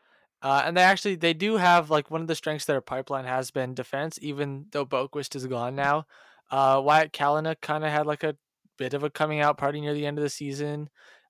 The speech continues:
Uh, Ian Mitchell, Nicolas Baudin, Alec Regula should probably all be, like, uh,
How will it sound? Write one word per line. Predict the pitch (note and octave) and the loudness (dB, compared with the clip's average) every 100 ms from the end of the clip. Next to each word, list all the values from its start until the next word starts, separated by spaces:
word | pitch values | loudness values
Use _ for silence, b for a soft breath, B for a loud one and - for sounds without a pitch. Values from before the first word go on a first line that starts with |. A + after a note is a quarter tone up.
| - | -2
Uh, | C3 B2+ C#3 D#3 | 0 2 0 -2
Ian | D3+ C#3 | -2 -2
Mitchell, | C3+ C#3 - C3+ C3 C3 C3+ | -4 -4 -2 2 2 4 2
Nicolas | C3+ C3+ C#3+ C3+ | 0 -4 2 2
Baudin, | C3+ B2+ B2+ B2 B2 B2+ C3+ | 2 -2 -4 -4 -6 -8 -10
Alec | B2 C3 C3+ C3+ | -4 0 0 -2
Regula | C3 B2+ C3+ B2+ B2+ B2 B2 _ _ | -4 -4 -4 0 0 0 -4 _ _
should | - B2+ | -20 -12
probably | - B2+ C3 C3+ | -2 0 2 2
all | B2+ B2+ C3 - _ _ _ _ | 2 2 0 -8 _ _ _ _
be, | C3 B2 B2 | -6 -4 -4
like, | B2 A#2+ A#2 | -2 -4 -4
uh, | B2 A2+ A2+ | -6 -4 -8